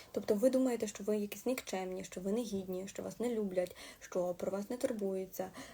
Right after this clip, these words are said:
е, що ви нікому не потрібні. Насправді це не так. Людина просто не змогла. Все. Але ж в вашому оточенні не одна людина, правда?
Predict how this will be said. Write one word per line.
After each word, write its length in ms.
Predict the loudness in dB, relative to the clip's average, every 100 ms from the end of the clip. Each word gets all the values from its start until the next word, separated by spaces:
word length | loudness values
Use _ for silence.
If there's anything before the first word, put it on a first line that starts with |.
| -6 0
е, 340 | 0 0 -4
що 520 | -8 -12 -2 2 2 -2 -12 -6
ви 140 | 2 2
нікому 320 | 2 0 0
не 100 | 0
потрібні. 520 | 0 0 -4 -6 -10 -10 -10 -4
Насправді 420 | -4 0 0 0
це 200 | -2 -2
не 100 | -2
так. 340 | -4 -6 -10 -20 -20 -6 0
Людина 300 | 2 4 4
просто 300 | 2 0 -2
не 120 | 0
змогла. 420 | 0 0 0 -2 -8
Все. 280 | -6 -4 -4 -6 -18 -20 -20 -20 -20 -20 -20 -10
Але 200 | -2 2
ж 140 | 2 0
в 40 |
вашому 480 | -2 0 0 0 0
оточенні 400 | 0 -2 0 -2
не 100 | 0
одна 260 | 0 0 0
людина, 340 | 0 -2 -4 -6
правда? 300 | -6 -6